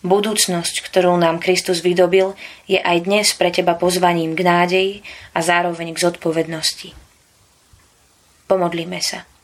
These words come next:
Bože, ďakujem ti, že nás povolávaš do tvojej slávy.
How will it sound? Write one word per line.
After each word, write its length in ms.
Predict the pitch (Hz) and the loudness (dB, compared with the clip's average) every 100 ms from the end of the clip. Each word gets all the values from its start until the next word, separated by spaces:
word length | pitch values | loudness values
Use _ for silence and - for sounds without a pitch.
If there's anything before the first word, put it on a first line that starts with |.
| - _ _ _ _ _ _ _ - - - _ | -20 _ _ _ _ _ _ _ -20 -20 -20 _
Bože, 240 | 202 202 | 2 2
ďakujem 480 | 190 196 196 208 190 | 2 0 2 2 2
ti, 160 | 185 196 | 0 0
že 100 | 190 | 2
nás 220 | 175 170 | 2 0
povolávaš 680 | - 180 175 165 160 165 170 | 0 2 4 4 4 2 2
do 80 | |
tvojej 380 | 170 180 175 165 | -2 0 2 2
slávy. 560 | 165 - 165 165 170 | 0 -2 -2 -4 -8